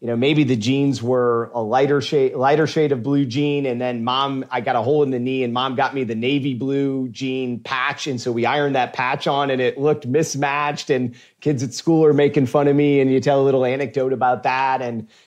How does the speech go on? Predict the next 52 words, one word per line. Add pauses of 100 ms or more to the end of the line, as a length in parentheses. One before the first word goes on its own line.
you
know,
kind
of
look
back
on
it
and
laugh
and
then,
you
know,
think
about,
um, (420)
uh,
<laughs>
you
know,
all
that
good
stuff.
And
so
I
can
picture
all
of
it.
And
I
love
it. (320)
Um,
true
activation
there.
So,
so
much
fun. (460)
But
yeah,
um, (100)
I,
I, (100)
I
kinda,